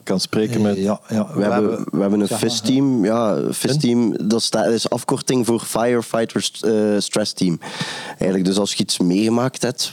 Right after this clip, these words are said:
Speaker 3: dat hoeft niet per se op interventie te zijn. Dat kan gewoon zijn, je loopt niet, niet goed in je vel hier in de kazerne of zo,
Speaker 1: Mhm.
Speaker 3: bijvoorbeeld.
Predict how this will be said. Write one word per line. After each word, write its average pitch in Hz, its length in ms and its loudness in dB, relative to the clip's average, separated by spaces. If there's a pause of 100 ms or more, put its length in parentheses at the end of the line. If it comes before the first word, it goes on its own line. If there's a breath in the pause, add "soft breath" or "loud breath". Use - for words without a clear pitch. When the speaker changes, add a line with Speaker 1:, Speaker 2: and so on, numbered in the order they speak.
(140)
Speaker 3:
dat 95 160 -2
hoeft 110 200 -2
niet 127 80 2
per - 100 -2
se - 140 0
op - 120 -2
interventie 101 500 0
te - 140 -4
zijn. 98 180 2
Dat 95 100 0
kan 95 200 0
gewoon 98 260 2
zijn, 98 280 2
je 98 120 2
loopt 98 160 0
niet, 95 280 2
niet 95 180 0
goed 104 140 2
in 98 80 4
je 92 100 2
vel 117 460 0
hier 147 140 2
in 120 100 2
de - 80 -6
kazerne 98 500 0
of 160 140 -2
zo, 113 140 2
Speaker 1:
Mhm. 156 140 0
Speaker 3:
bijvoorbeeld. 123 680 -2